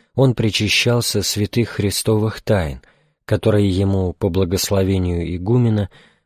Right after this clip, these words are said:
подавались через окошечко в двери после ранней литургии. Он никого не принимал. Когда епархиальный архиерей, обозревая Саровскую обитель,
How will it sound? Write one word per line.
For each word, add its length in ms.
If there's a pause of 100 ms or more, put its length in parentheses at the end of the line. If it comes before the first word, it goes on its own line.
подавались 540
через 420
окошечко 600
в 100
двери 420 (120)
после 320
ранней 340
литургии. 720 (1600)
Он 240
никого 380
не 140
принимал. 640 (460)
Когда 300
епархиальный 840
архиерей, 640 (220)
обозревая 720
Саровскую 760
обитель, 440